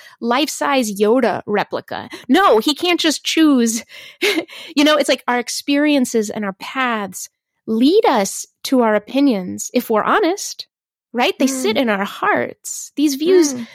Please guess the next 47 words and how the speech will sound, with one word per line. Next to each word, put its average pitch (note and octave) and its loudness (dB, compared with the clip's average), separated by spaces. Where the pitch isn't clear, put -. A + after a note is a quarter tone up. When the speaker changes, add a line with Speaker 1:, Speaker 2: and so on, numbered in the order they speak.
Speaker 1:
sit G4+ -4
in C4 2
our A3 0
hearts - -6
because A#3+ -4
of G#3 -4
the A#3 -4
paths D4 -2
we A#3 -2
have G#3 -6
walked E4+ -4
to G3+ -8
them. A3+ -10
And C4+ 4
so, C4+ 2
so C4 2
again, C4+ 2
it's A#3+ -4
sort A#3 -4
of, G#3 -4
when A3 -2
you G#3+ -2
look A#3+ 0
at C4 0
it G#3 -4
that C4+ -2
way, G#3+ -6
the A#3+ -2
fact C4+ -4
that B3+ -2
we A#3+ -2
spend A#3 -4
so A#3+ -2
much A#3 -2
of G#3+ -6
our G3+ -6
time G#3+ -4
when G#3+ -4
we G3+ -2
talk - -4
about G#3+ -6
whatever G#3+ 0
it G#3 -2
is G#3 -2
that's, - -10
you A3+ -8
know, F3 -12